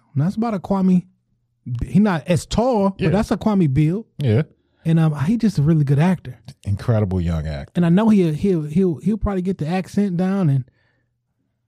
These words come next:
Speaker 1: yeah, I would
Speaker 2: I
Speaker 1: like
Speaker 2: can see it, but I thought you, you did come up with another good pick, Paperboy.
Speaker 1: Yeah,
Speaker 2: I fe-
Speaker 1: Paperboy could. Paperboy, he's a little darker still,
Speaker 2: Yeah.
Speaker 1: but, like,
Speaker 2: He's a really good actor.
Speaker 1: Yeah. I don't
Speaker 2: Classically
Speaker 1: necess-
Speaker 2: trained actor.
Speaker 1: I don't necessarily need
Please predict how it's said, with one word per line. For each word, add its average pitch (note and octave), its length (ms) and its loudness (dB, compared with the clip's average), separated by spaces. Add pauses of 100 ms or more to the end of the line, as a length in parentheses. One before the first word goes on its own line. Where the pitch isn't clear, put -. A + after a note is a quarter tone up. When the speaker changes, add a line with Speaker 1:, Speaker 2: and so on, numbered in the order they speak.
(300)
Speaker 1:
yeah, C#3+ 280 -2
I D#3 40 -2
would D#3 120 0
Speaker 2:
I A3 40 0
Speaker 1:
like C4 60 -4
Speaker 2:
can B3 100 -2
see C#3+ 280 0
it, D3 160 -2
but C#3 260 0 (100)
I D3 100 0
thought E3+ 300 -2
you, E3 140 4
you B2+ 240 0
did C#3 200 0
come C#3+ 140 0
up C3 120 0
with B2 100 2
another B2 300 2
good G#2+ 260 0
pick, G#2+ 220 0
Paperboy. G#2+ 580 -2
Speaker 1:
Yeah, E3 160 0
Speaker 2:
I A3 100 0
fe- B3+ 140 -8
Speaker 1:
Paperboy G3+ 220 -4
could. F#3+ 240 -4
Paperboy, F#3+ 380 0
he's F3 140 2
a D#3 40 -4
little F3 160 2
darker D#3+ 360 0
still, D#3 360 0
Speaker 2:
Yeah. E2 60 -6 (360)
Speaker 1:
but, F#3 120 0
like, F#3+ 360 -2 (100)
Speaker 2:
He's B3+ 200 0
a F#3+ 40 4
really E3 280 2
good D3 320 0
actor. A2+ 680 -2
Speaker 1:
Yeah. C#3 300 2 (400)
I D4+ 80 -2
don't F4 80 2
Speaker 2:
Classically G3+ 480 2
Speaker 1:
necess- - 40 -8
Speaker 2:
trained G3 380 0
actor. G2 500 -4 (120)
Speaker 1:
I A#3+ 80 -2
don't D#3 240 4
necessarily E3+ 720 2
need D#3+ 420 2